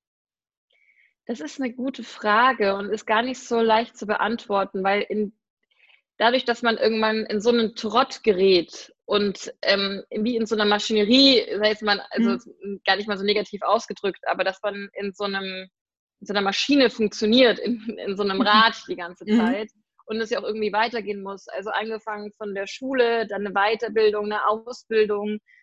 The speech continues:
Speaker 1: der Job, ähm, dann irgendwelche Standortwechsel, Wohnortwechsel, Wohnungswechsel, die einen die ganze Zeit auf Trab halten,
Speaker 2: Mhm.
Speaker 1: dass man so selten, finde ich, dazu kommt, sich Gedanken darüber zu machen, ähm,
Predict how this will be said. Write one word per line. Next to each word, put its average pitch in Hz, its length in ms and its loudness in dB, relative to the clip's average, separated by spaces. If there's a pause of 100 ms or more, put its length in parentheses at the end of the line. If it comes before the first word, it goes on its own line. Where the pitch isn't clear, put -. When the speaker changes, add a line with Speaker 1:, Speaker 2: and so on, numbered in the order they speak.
(140)
Speaker 1:
der 220 180 4
Job, 214 380 2 (640)
ähm, 208 680 -6
dann 214 200 -6
irgendwelche 208 720 -4
Standortwechsel, 214 920 -6
Wohnortwechsel, 208 1160 -4 (160)
Wohnungswechsel, 214 920 0
die 208 200 -6
einen 226 160 -2
die 226 160 -6
ganze 240 600 -2
Zeit 220 380 0
auf 208 160 -10 (100)
Trab 247 240 -4
halten, 196 360 -6
Speaker 2:
Mhm. 233 300 -2 (560)
Speaker 1:
dass 226 220 -4
man 233 140 -2
so 220 80 -4
selten, 240 500 2
finde 233 280 0
ich, 214 260 -2
dazu 214 320 -8
kommt, 247 540 -2
sich 220 180 -10
Gedanken 233 540 -2
darüber 208 300 -2
zu - 160 -10
machen, 208 580 -2
ähm, 196 600 -6